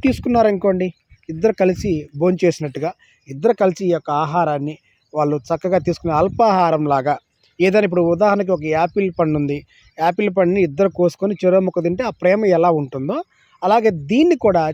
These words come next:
చెరు కొంచెం తీసుకున్నారంటే, ప్రేమ అంతకంటే అంత రోజంతా, రోజు రోజు దినదినాభివృద్ధి అన్నట్టుగా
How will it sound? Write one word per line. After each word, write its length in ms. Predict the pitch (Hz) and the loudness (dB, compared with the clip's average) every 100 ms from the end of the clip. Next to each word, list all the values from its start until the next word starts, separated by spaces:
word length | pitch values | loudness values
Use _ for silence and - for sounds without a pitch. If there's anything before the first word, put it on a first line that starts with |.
| - | -4
చెరు 180 | 202 370 - | -2 0 2
కొంచెం 240 | 240 202 165 | 2 0 -2
తీసుకున్నారంటే, 680 | 185 - 170 160 143 143 269 339 - - - - | -4 -4 -2 -2 -2 -2 -4 -4 -10 -14 -16 -4
ప్రేమ 300 | 185 220 240 240 170 | 0 0 0 -2 -2
అంతకంటే 560 | 180 196 185 180 175 196 | -4 -6 -2 -2 0 0
అంత 300 | 170 156 190 254 - - - - 139 | 0 -2 -8 -8 -14 -20 -20 -12 -4
రోజంతా, 560 | 165 220 208 208 196 196 | 2 4 4 2 0 0
రోజు 280 | 175 196 180 | 2 2 2
రోజు 180 | 180 156 | 2 2
దినదినాభివృద్ధి 840 | 143 180 180 196 208 190 165 147 170 | 0 0 0 2 0 0 -2 0 -2
అన్నట్టుగా 360 | 151 139 220 | -2 -4 -6